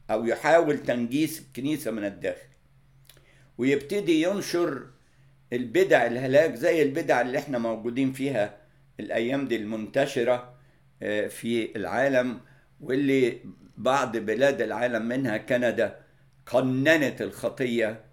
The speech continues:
والنجاسة والشذوذ. فده يعني معناه إنه الله بعد ما أول كنيسة وبقت الكنيسة قوية جدًا، آه، يقول للشيطان:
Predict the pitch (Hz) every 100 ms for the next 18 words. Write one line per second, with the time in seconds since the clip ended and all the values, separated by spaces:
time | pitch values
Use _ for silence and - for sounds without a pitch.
0 | _ _ - - 104 113 107 123 120 -
1 | 101 95 98 110 101 117 104 - - -
2 | - _ _ 113 117 104 - 117 156 156
3 | - - - - - 143 123 123 123 113
4 | - - 120 127 151 170 339 170 156 -
5 | - _ _ _ _ _ 131 131 131 123
6 | - 131 120 139 160 196 190 - - _
7 | _ _ 107 147 170 139 135 131 165 196
8 | 190 151 135 139 160 143 - 110 123 -
9 | - 135 151 151 - 135 165 185 147 170
10 | 160 196 196 165 - - _ _ _ _
11 | _ _ _ _ _ _ _ _ _ -
12 | 131 131 120 131 139 180 160 - - 151
13 | 143 131